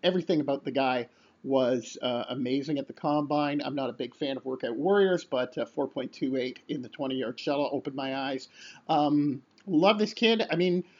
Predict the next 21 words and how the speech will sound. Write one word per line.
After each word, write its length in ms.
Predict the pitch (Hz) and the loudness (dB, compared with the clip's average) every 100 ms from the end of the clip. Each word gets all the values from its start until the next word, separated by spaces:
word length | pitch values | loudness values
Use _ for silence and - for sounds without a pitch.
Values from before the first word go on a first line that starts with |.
| - - _ _ _ | -20 -20 _ _ _
there 100 | 269 | 4
are 60 | 269 | 4
some 160 | 240 226 | 4 8
problems 280 | 240 220 | 8 8
with 160 | 240 233 | 0 2
him. 160 | 294 285 | 2 4
You 120 | 220 196 | 2 2
know, 160 | 220 | 2
he's 320 | 196 208 - | 2 -2 -2
not, 420 | 185 185 190 - - - - | -2 2 2 0 -8 -12 -4
uh, 200 | 170 160 - - | -2 -2 -4 -6
the 80 | 175 | -4
Colts 220 | 165 214 180 | -2 -2 -2
would 100 | - | 0
almost 320 | 175 170 - | 0 0 -4
certainly 380 | 185 190 185 165 | -6 -4 -2 -4
try 260 | - 156 | -2 -4
to 120 | 151 160 | -4 -4
make 180 | 143 - | -8 -4
him 240 | 147 139 | -6 -4
their, 420 | 131 135 131 131 | -4 -4 -2 -4